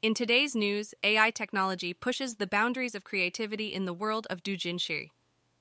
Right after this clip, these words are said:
An A I generated doujinshi called Despair Izakaya was created using Chat G P T to come up with unconventional izakaya menu items, and an image generation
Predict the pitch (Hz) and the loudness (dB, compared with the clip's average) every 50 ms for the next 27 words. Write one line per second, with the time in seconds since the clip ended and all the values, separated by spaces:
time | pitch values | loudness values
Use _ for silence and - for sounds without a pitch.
0 | _ _ _ _ _ _ _ _ _ _ _ _ _ _ _ - 233 240 - - | _ _ _ _ _ _ _ _ _ _ _ _ _ _ _ 0 0 2 4 4
1 | 285 330 330 302 294 226 - 240 233 240 233 226 214 214 202 185 - 202 196 175 | 4 4 4 4 2 2 0 0 0 2 2 0 0 0 -2 -2 -4 -4 -4 -2
2 | - 208 214 202 - 190 175 - - 190 180 170 - 185 190 - - - 240 233 | -2 -2 -2 -2 -2 -4 -6 -4 0 0 0 0 0 -4 -4 -4 -4 0 0 2
3 | 247 247 - 226 208 214 196 - - - 208 190 170 160 160 170 180 - - - | 2 2 0 -2 -2 -4 -4 -4 -2 -2 0 0 0 -2 -4 -6 -8 -8 -8 -8
4 | 220 214 214 220 214 233 208 196 185 185 - 175 170 165 - - 214 202 123 - | -4 -2 -2 -2 -2 -2 -4 -4 -6 -6 -6 -6 -6 -6 -2 2 4 4 4 4
5 | - 208 196 185 - 196 180 - - - 160 151 156 - 175 - - 180 180 180 | -2 -8 -8 -8 -8 -8 -10 -10 -8 -10 -8 -8 -8 -10 -12 -10 -8 -6 -4 -4
6 | 175 - - 175 - - - 196 214 240 240 - 247 247 208 185 170 175 - - | -4 -4 -6 -10 -8 -4 -4 -2 -2 -2 -4 -4 -4 -4 -4 -4 -4 -4 -6 -6
7 | 175 165 160 160 - - 185 196 180 190 180 - 180 180 170 175 165 165 165 170 | -6 -6 -8 -8 -8 -6 -4 -4 -4 -4 -6 -8 -6 -6 -4 -4 -4 -6 -6 -6
8 | 185 185 165 151 139 139 143 139 139 139 139 - - - 160 147 156 170 180 180 | -4 -6 -6 -6 -8 -10 -12 -12 -14 -14 -14 -14 -14 -14 -16 -16 -18 -20 -20 -12
9 | - - 190 185 185 185 - - 226 262 294 254 240 214 - 214 208 202 196 196 | -6 -4 -2 -2 -2 -2 -2 -2 -2 0 0 -2 -2 -4 -2 -2 -2 -2 -2 -2
10 | 202 - - 196 | -4 -4 -4 -6